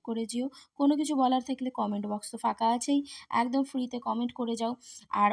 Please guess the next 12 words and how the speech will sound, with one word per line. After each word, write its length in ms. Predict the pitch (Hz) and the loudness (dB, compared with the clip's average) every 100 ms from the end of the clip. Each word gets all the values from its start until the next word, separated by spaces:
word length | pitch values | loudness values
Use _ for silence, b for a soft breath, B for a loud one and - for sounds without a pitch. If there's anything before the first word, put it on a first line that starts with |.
| - | 2
অবশ্যই 360 | 226 240 269 | -2 0 2
আমাদের 360 | 247 240 220 226 | 2 2 0 -2
WhatsApp 400 | 214 202 - 196 | -2 -2 -2 -4
গ্রুপটা 320 | 208 214 220 | -8 -4 -2
জয়েন 280 | 208 196 202 | 0 -2 -2
করো, 220 | 208 220 | -4 -2
একদম 320 | 214 202 226 | -2 -4 -10
ফ্রি 260 | 226 247 233 | -6 -4 -2
আছে। 260 | 220 - | -4 -4
Telegram 480 | 240 220 202 208 208 | -6 -4 -6 -4 -6
গ্রুপ 260 | 208 226 226 | -4 -6 -4
একদম 300 | 214 214 | -4 -2